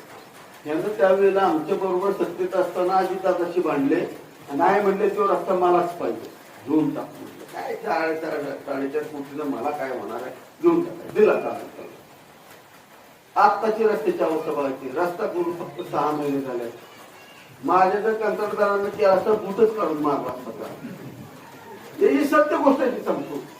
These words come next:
आजचा रस्ता पूर्ण पहिला गेलाय. तुम्ही सांगा, शेतकऱ्याची काय चूक आहे? पुढच्या पाच वर्ष मी त्याच्यावर पैसे टाकू शकणार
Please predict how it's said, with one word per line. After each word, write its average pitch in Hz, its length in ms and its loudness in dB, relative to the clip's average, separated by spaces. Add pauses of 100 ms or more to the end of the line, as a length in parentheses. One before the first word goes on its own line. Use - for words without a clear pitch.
(140)
आजचा 202 340 -2
रस्ता 208 160 -4
पूर्ण 185 340 -4
पहिला 151 300 0
गेलाय. 135 380 -6 (460)
तुम्ही 226 220 -2
सांगा, 226 420 6 (180)
शेतकऱ्याची 220 640 6
काय 190 260 2
चूक 180 200 -8
आहे? 170 100 2
पुढच्या 196 260 2
पाच 214 320 2
वर्ष 202 220 -2
मी 190 60 0
त्याच्यावर 175 420 0
पैसे 151 180 -4
टाकू 156 260 -6
शकणार 143 360 -6